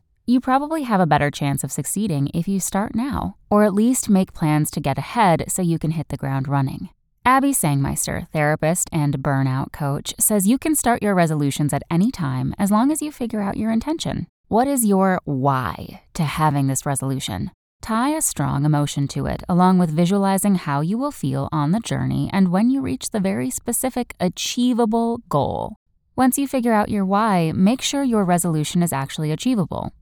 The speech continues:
"Make the goal achievable so you will stick with it," says Sangmeister. "Don't try to change everything about your life all at once.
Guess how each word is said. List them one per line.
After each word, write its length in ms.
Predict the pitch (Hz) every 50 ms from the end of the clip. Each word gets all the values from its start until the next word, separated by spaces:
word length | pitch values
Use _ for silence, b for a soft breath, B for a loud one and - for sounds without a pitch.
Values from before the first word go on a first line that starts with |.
| _ _ _
"Make 240 | - 190 220 254 -
the 100 | - 269
goal 300 | 214 214 208 202 208 214
achievable 640 | 208 185 - - 165 156 170 160 156 160 151 151 147
so 140 | - - 165
you 180 | 151 139 135 131
will 100 | 135 147
stick 300 | - - - 143 - -
with 140 | 127 - -
it," 180 | - - - - _
says 240 | - - 156 139 -
Sangmeister. 720 | - 131 127 127 127 123 123 - - 135 135 - 160 - _ _ _ - 175
"Don't 320 | 175 190 196 202 147 135
try 160 | - 220 202
to 80 | 202 196
change 320 | - - 160 143 151 151
everything 380 | 170 165 170 180 180 202 190 180
about 180 | 156 147 139 -
your 160 | - 151 139
life 260 | 135 135 139 147 -
all 140 | 139 131 135
at 120 | 135 -
once. 420 | - 139 135 135 135 135 - -